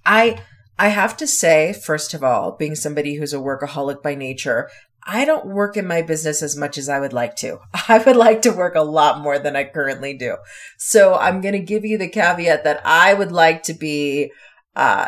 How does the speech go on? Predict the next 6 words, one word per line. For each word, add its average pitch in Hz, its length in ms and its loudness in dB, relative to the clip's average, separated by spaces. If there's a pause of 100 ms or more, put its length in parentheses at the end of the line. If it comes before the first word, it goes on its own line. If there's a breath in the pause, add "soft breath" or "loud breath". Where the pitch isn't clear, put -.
you 170 160 -10
know, 151 140 2
pulling 170 540 -2
a 151 80 -4
Gary 160 420 2
Vaynerchuk, 151 720 0